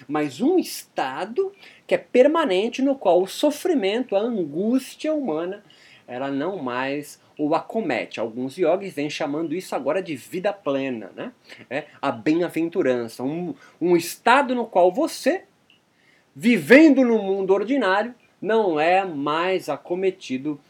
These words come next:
pela, é, é, é, pelo sofrimento do mundo, né? Então, o, isso, na modernidade do yoga, especificamente no Brasil, América Latina, vem sendo transformado.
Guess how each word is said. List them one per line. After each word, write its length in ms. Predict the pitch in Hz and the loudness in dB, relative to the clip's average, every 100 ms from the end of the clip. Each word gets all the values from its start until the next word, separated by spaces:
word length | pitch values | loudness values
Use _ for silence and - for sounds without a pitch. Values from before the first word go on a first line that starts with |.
| - _ _ - | -20 _ _ -6
pela, 800 | 127 123 131 139 139 123 107 98 _ _ _ | -2 0 -2 -2 -2 -2 -4 -10 _ _ _
é, 100 | - | -12
é, 1040 | 92 - 110 87 107 98 95 90 65 64 71 | -10 -8 -8 -6 -6 -6 -6 -6 -8 -12 -16
é, 40 | - | -6
pelo 180 | 123 131 | -6 -4
sofrimento 540 | - 135 120 110 117 | -8 -10 -8 -10 -6
do 100 | 131 | -6
mundo, 300 | 117 87 - _ - | -6 -10 -18 _ -16
né? 160 | 104 135 | -14 -8
Então, 180 | 175 175 | -6 -4
o, 240 | 143 - | -6 -8
isso, 640 | 185 320 381 - - 139 - _ _ _ _ _ - | 0 2 2 -2 -12 -16 -20 _ _ _ _ _ -10
na 380 | 143 180 277 | -6 4 4
modernidade 1000 | 320 233 165 156 143 117 117 110 104 107 104 | 6 4 2 2 0 -2 0 0 -2 -10 -8
do 240 | 160 247 | -2 0
yoga, 420 | 151 151 143 117 | 4 4 4 2
especificamente 920 | 120 - 127 226 220 160 139 127 - | -6 -8 -6 -4 -2 -2 0 -2 -4
no 100 | 127 | -4
Brasil, 460 | 123 123 110 120 208 | -2 -2 -2 -4 -6
América 360 | 123 110 117 117 | -6 -10 -8 -8
Latina, 500 | 120 - 156 220 226 _ _ _ _ _ _ _ _ _ - _ _ _ _ - | -8 -8 -8 -10 -12 _ _ _ _ _ _ _ _ _ -20 _ _ _ _ -8
vem 280 | 254 302 320 | 2 2 2
sendo 300 | - 220 233 | 0 -4 -2
transformado. 640 | 262 269 339 330 160 135 | -4 -2 -4 -4 -6 -8